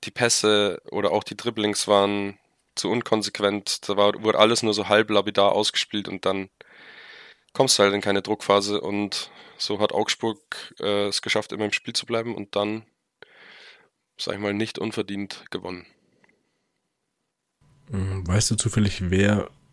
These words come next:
Speaker 2: in der Verteidigung stand alles? Also
Speaker 1: Ähm,
Speaker 2: Masraoui?
Speaker 1: ja, Masraoui,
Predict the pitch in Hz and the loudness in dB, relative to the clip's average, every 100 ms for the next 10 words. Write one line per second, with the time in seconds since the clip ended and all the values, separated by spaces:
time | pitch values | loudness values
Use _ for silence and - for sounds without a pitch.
0 | _ - 101 - - 98 110 104 95 - | _ -4 -2 0 2 4 6 4 2 -2
1 | 98 120 113 127 - - _ _ _ _ | 0 0 2 0 0 -10 _ _ _ _
2 | - - - _ - - _ _ _ _ | -20 -20 -20 _ -20 -20 _ _ _ _
3 | 101 104 107 98 92 - 92 107 131 135 | 0 4 4 4 4 4 4 6 6 4
4 | - _ - _ _ 107 104 107 107 - | -4 _ -20 _ _ 0 2 2 0 2
5 | 104 131 143 147 139 | 4 6 4 2 -2